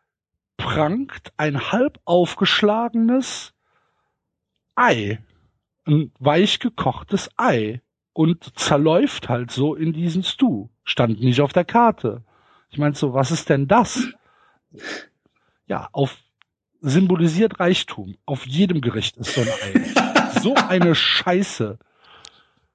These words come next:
Speaker 1: Könnte ich direkt wieder zurückgeben.
Speaker 2: Ich hab mal eine Pizza mit Ei gegessen.
Speaker 1: Bah.
Speaker 2: Das ist irgendwie, irgendwann dachte ich, jetzt machst du mal was Verrücktes und bestellst mal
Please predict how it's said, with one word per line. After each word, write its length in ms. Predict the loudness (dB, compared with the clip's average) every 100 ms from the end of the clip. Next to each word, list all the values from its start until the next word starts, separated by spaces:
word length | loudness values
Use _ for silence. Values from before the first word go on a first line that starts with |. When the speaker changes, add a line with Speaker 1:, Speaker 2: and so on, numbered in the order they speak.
| _ _ _ _ _ _ _ _ -6
Speaker 1:
Könnte 180 | -2 0
ich 40 |
direkt 300 | 0 -2 0
wieder 220 | 0 0
zurückgeben. 640 | -2 -4 -4 -4 -12 -12 -14 _ -20 _ _ _ _ _ _ _
Speaker 2:
Ich 120 | -2
hab 80 | 2
mal 100 | 2
eine 80 | 4
Pizza 260 | 2 2 0
mit 180 | 0
Ei 160 | -2 -4
gegessen. 380 | -4 -6 -4 2
Speaker 1:
Bah. 840 | 2 2 -2 -8 -12 -12 -14 -16 -20 _ _ _ _ _
Speaker 2:
Das 140 | -12
ist 60 | -2
irgendwie, 240 | 0 2 0
irgendwann 600 | 2 0 2 4 2 0 -8 -18 -2
dachte 240 | 0 2
ich, 80 | 2
jetzt 200 | 2 4
machst 200 | 2 4
du 40 |
mal 120 | 2 2
was 140 | 0
Verrücktes 560 | 0 0 2 4 2 2
und 120 | 2
bestellst 360 | 0 -2 0
mal 180 | -2 -2